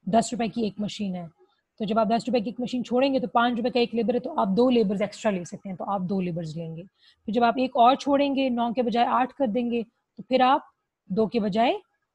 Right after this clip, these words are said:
चार कर देंगे यहाँ पे labor। इसी तरह different combinations हैं। और आप जब इन combinations के पैसे देखेंगे तो आप देखेंगे कि ये दोनों,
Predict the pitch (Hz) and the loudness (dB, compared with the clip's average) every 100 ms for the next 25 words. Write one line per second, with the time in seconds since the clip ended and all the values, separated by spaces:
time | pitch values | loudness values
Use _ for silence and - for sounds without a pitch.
0 | _ _ - 226 214 196 160 160 160 170 | _ _ -2 0 0 -4 -8 -8 -10 -10
1 | 175 165 185 170 156 165 - _ _ _ | -10 -10 -8 -8 -10 -12 -14 _ _ _
2 | 226 - 233 220 247 359 _ _ _ _ | -8 -6 -4 -2 -4 -6 _ _ _ _
3 | _ _ _ _ _ _ _ _ _ _ | _ _ _ _ _ _ _ _ _ _
4 | _ _ _ _ _ 208 240 220 190 175 | _ _ _ _ _ -6 -4 -6 -8 -10
5 | 170 160 190 175 226 226 196 247 247 233 | -12 -12 -12 -10 -4 -4 -2 -2 0 0
6 | 240 240 254 285 - _ _ _ - 254 | 0 2 2 0 -2 _ _ _ -6 -2
7 | 247 233 339 233 202 196 175 175 - - | 0 2 2 2 -2 -6 -6 -10 -12 -20
8 | - _ 226 202 196 220 269 269 226 226 | -20 _ 0 2 2 -2 -2 -4 -2 -2
9 | 220 208 208 226 302 | 0 0 -2 -2 -6